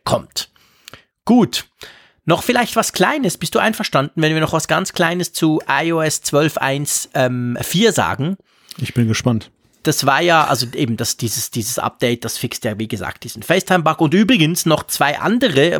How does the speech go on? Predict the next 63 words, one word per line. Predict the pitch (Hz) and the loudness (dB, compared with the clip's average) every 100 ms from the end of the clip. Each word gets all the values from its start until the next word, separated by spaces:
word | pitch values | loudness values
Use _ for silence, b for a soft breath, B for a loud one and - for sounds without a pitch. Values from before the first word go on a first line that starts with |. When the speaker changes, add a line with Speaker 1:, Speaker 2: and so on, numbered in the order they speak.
| 143 | 0
Speaker 1:
wovon, | 156 - 170 190 | -2 0 0 2
glaub | 131 180 | 2 2
ich, | 208 - | -2 -4
wenn | 170 | -4
ich | 156 | -4
richtig | 175 - | -6 -4
informiert | 180 170 147 160 - | -4 -2 0 0 0
bin, | 165 | 0
auch | 139 - | 0 0
einer | 117 156 185 | -2 0 2
oder | 160 - | 2 0
zwei | - 120 175 | 0 2 2
sogar | 175 160 | 2 2
so, | 156 143 | 0 0
so | 151 | 0
richtige, | 147 170 - 165 170 B B B B B _ | 0 -2 0 2 0 B B B B B _
ganz | 139 180 - | 0 0 -2
üble | - 180 175 196 180 | 0 2 4 4 4
eben | 175 170 123 | 4 2 2
Zero | 147 190 185 | 2 4 4
Day, | 156 156 185 156 | 4 2 4 2
also | 147 | 0
die, | 143 135 | -4 -6
die | - 156 | -4 0
vorher | 156 160 | 2 2
eigentlich | 156 147 | 0 -2
noch | 120 | 0
niemand | 156 160 127 | 2 2 2
wusste, | 147 185 - | 2 2 2
Lücken | 131 123 - 131 | 2 0 0 0
sind. | 113 135 220 - B B B - | 4 4 2 -2 B B B -8
Also | 139 - | -6 -2
drum | 143 170 | 0 2
muss | 156 | 2
man | 165 113 | 0 0
I | 131 | 0
O | 160 | 0
S | - | -2
zwölf | - 156 165 | 0 0 0
eins | - 151 - | -2 -4 -6
vier | - 170 104 | -2 0 2
auch | 160 | 0
installieren, | 180 160 - 131 165 165 | 0 0 0 2 2 2
wenn | 147 | 2
man | 147 | 4
nie | 160 214 | 4 4
FaceTime | - 123 - - 123 | 4 0 -2 -2 -2
braucht. | - 90 92 - 95 | -2 -2 -4 -8 -10
Also | 117 | -6
da, | 123 117 | -4 -2
da, | 127 | -2
da | - 127 | 0 0
sind | 175 | 0
noch | - - | 0 -2
andere | 175 214 202 | 0 2 2
Bugfixes | 127 120 - 113 - 110 - | 2 -2 -4 -6 -6 -8 -8
drin. | 98 98 | -10 -8
Es | - | -2
ist | 170 | 2
nicht | 175 - | 2 2
nur | 156 170 135 | 2 4 2
in | 123 | 0
Anführungszeichen | 123 139 127 120 113 113 | -2 -4 -4 -2 -2 -4